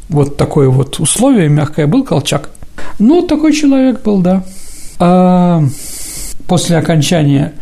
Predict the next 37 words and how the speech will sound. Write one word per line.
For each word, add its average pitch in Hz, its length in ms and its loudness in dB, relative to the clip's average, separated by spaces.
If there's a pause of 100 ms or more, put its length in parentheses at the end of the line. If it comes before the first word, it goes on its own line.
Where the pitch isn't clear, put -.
русско-японской 151 640 -2
войны 277 220 4
он 269 60 4
снова 277 300 2
занимается 185 520 0
географией. 143 560 -2 (440)
Он 277 220 4
в 214 80 2
это 220 140 2
время 240 420 2
закладывает 208 580 0
основы 226 520 2
учения 214 480 2
о - 20 2
морских 170 460 0
льдах. 156 440 0 (380)
Колчак 240 360 0
открыл, 214 380 2
что - 240 -2
арктический 185 520 -2
ледовый 180 360 2
пак 226 460 -2
совершает 180 560 0
движение 190 420 2
по 196 140 -4
часовой 185 420 0
стрелке. 160 480 -4 (560)
Причем 175 320 2
голова 175 380 2
этого 220 260 0
гигантского 180 640 0
эллипса 147 540 0
упирается 208 580 2
в 165 60 2
землю 208 340 2
Франца 180 380 0
Иосифа, 147 480 -2